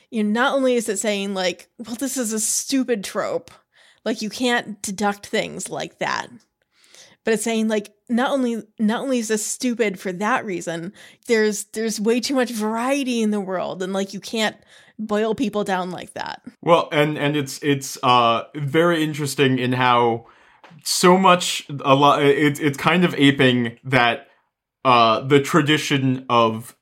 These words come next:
Speaker 2: deductive reasoning in, uh, in, in detective shows and in detective books is that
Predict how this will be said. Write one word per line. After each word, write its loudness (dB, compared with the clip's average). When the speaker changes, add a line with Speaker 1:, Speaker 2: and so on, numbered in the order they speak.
Speaker 2:
deductive 2
reasoning -4
in, 2
uh, 2
in, 2
in 2
detective -2
shows -4
and -2
in -2
detective -6
books -8
is 4
that 2